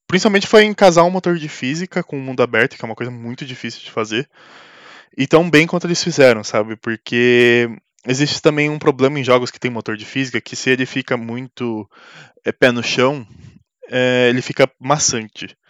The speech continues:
É, eu tava até acho que comentando com o Rodolfo que eu tô rejogando os G T As agora, e é, por exemplo, a prim-, principal diferença entre G T A quatro e cinco é que o motor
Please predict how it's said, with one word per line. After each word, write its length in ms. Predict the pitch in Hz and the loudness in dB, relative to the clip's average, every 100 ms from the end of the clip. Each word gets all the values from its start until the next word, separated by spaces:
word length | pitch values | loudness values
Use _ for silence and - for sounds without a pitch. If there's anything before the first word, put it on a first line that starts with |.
| _ - - _ _ _ _ | _ -20 -20 _ _ _ _
É, 760 | 120 117 117 113 113 113 110 57 | 4 6 6 6 4 2 0 0
eu 140 | 117 | 0
tava 240 | 120 139 143 | 6 6 6
até 100 | 147 | 0
acho 160 | 143 | -2
que 60 | - | -8
comentando 340 | 139 123 127 | -12 -10 -10
com 100 | 113 | -12
o 40 | 110 | -10
Rodolfo 240 | 110 117 | -8 -8
que 80 | - | -8
eu 20 | |
tô 200 | - 110 | -8 -8
rejogando 500 | 107 117 110 110 113 | -6 -4 -2 -2 -4
os 80 | 110 | -6
G 100 | 117 | -6
T 140 | - | 0
As 200 | 107 110 | 2 2
agora, 320 | 113 107 113 123 | 0 2 2 4
e 120 | 127 | 4
é, 160 | 123 | 4
por 160 | 120 131 | 4 -2
exemplo, 280 | 120 123 135 | -2 0 -2
a 40 | |
prim-, 180 | - 123 | -2 -8
principal 340 | - - 131 | -12 0 2
diferença 300 | 120 135 123 | 2 -2 -8
entre 80 | 123 | -6
G 100 | 127 | -6
T 120 | - | 0
A 80 | 120 | 0
quatro 260 | - 127 151 | 2 -2 -2
e 40 | |
cinco 380 | - 131 131 - | -8 -10 -8 0
é 140 | 147 | 0
que 60 | 139 | 0
o 20 | |
motor 240 | 147 143 | -6 -4